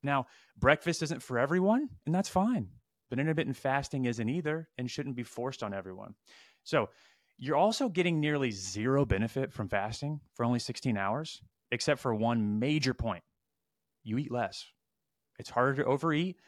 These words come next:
when you only give yourself a little window. If it works for you, great, but let's stop shoving it down everyone's throat with exaggerated claims.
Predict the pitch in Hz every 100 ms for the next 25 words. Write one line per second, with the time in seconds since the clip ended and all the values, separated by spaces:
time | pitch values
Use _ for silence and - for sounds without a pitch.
0 | _ - 110 113 123 123 120 120 123 113
1 | 110 113 110 110 151 120 139 - _ _
2 | _ _ - 127 143 151 180 196 190 190
3 | 196 190 - - 135 156 175 - _ _
4 | - 123 147 - 185 170 - 120 120 147
5 | 156 139 123 123 110 127 151 147 - 110
6 | 110 110 107 101 95 98 98 113 117 120
7 | 123 - 104 95 92 92 -